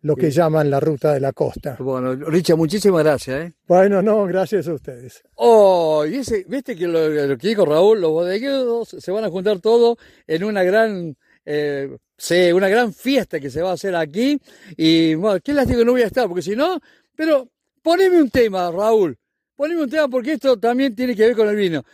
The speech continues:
Speaker 2: El tema de Facundo Toro, Tormenta de Vino. Con Tormenta de Vino y las cuarenta bodegas de Córdoba,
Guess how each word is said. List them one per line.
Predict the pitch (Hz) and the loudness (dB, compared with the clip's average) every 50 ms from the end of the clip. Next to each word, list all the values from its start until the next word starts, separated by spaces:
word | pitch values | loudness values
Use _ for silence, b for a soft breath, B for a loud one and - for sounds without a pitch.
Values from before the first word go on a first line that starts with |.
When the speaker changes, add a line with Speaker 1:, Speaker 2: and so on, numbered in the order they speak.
| b b | b b
Speaker 2:
El | 254 233 - | -8 -4 -2
tema | 349 359 339 302 | 0 2 2 2
de | 247 | 2
Facundo | 175 220 226 208 226 294 285 269 254 247 233 220 214 196 175 | 2 0 0 0 0 0 0 2 2 2 2 2 2 0 0
Toro, | 180 240 226 202 175 156 139 117 - _ _ _ _ | 0 0 2 2 2 0 0 -2 -6 _ _ _ _
Tormenta | - 220 240 254 269 285 330 330 311 254 262 247 | -2 0 0 2 0 0 0 -2 0 0 2 2
de | 240 240 | 2 2
Vino. | 247 247 226 196 170 160 143 123 b b b b b | 2 0 -2 -2 -4 -4 -6 -6 b b b b b
Con | - 254 262 262 240 190 | 0 0 0 0 0 0
Tormenta | 262 262 269 311 359 349 320 294 269 247 | 0 0 0 0 -2 -4 0 2 2 2
de | 254 | 2
Vino | 277 311 339 320 320 311 294 269 b b b b | 2 0 -2 0 0 0 -2 -2 b b b b
y | - 208 226 | -4 -2 0
las | 226 202 - | 0 -2 -4
cuarenta | _ 240 254 254 277 320 311 277 220 254 240 | _ 0 0 0 0 0 -2 0 0 2 4
bodegas | 226 233 254 294 294 269 254 | 4 4 2 2 0 2 2
de | 240 226 196 | 2 2 2
Córdoba, | 233 302 311 302 302 294 294 294 277 | 2 2 2 2 2 2 2 2 0